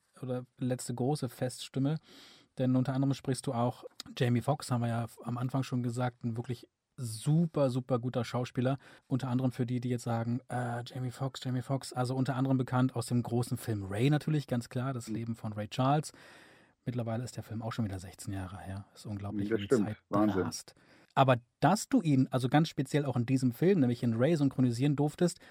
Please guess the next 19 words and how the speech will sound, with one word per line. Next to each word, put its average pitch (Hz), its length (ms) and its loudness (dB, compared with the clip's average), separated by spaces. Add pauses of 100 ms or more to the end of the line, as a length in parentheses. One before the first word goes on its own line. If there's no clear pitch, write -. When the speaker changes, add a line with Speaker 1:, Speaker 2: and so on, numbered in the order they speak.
(140)
Speaker 1:
das 120 300 -2
war 170 140 4
damals, 170 560 2
wie 156 80 2
ich - 100 -4
gelesen 147 340 0
hab, 147 100 0 (360)
schon 156 360 2
ein 131 80 -2
Kampf 156 400 2
oder 147 180 2
vielleicht 139 280 2
sogar 139 260 4
ein 143 120 4
regelrechter 139 460 2
Krampf. - 560 0 (360)
Speaker 2:
Das 104 300 0
war 147 340 2 (100)
ein 127 300 0